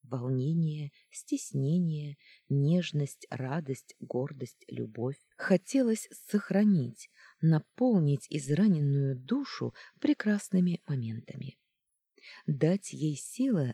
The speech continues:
радоваться каждой секундой и не волноваться о не случившемся. Не беспокоиться о том, что ещё не произошло,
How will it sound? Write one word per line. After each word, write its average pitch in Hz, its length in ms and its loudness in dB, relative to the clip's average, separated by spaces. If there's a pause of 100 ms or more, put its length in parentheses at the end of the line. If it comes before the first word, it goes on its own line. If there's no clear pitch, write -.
радоваться 190 800 -2
каждой 226 380 -4
секундой 123 920 -4 (380)
и 202 80 6
не 156 180 8
волноваться 127 920 -4 (240)
о 135 100 -2
не 131 120 0
случившемся. - 960 -12 (960)
Не 226 200 10
беспокоиться 208 1080 0
о 165 140 -6
том, 285 200 -2
что - 260 0
ещё 185 440 0
не 196 140 6
произошло, 190 880 -2